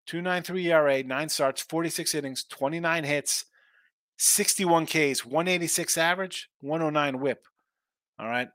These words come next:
I mean, in double A, forget it. He was fourteen innings, twenty Ks, point six three whip. Uh, the kid looks pretty good. Um,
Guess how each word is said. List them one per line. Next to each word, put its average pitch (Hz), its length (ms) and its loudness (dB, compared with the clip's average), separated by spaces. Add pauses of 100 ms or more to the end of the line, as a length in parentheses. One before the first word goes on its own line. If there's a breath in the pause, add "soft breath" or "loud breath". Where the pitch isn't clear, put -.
I 120 60 -10
mean, 131 180 -4
in 131 240 -4 (240)
double 156 340 10
A, 127 140 8
forget 127 340 2
it. 104 120 -10 (180)
He 113 80 -14
was 113 200 -10 (460 soft breath)
fourteen 170 360 2
innings, 160 300 2
twenty 156 280 0
Ks, 143 460 0 (160)
point 156 200 -4
six - 220 -4
three 151 180 -4
whip. 139 220 -2 (1160 soft breath)
Uh, 127 180 2
the 131 80 -4
kid 185 180 2
looks 165 180 2
pretty 143 200 0
good. 120 260 -4 (1040)
Um, 113 580 -10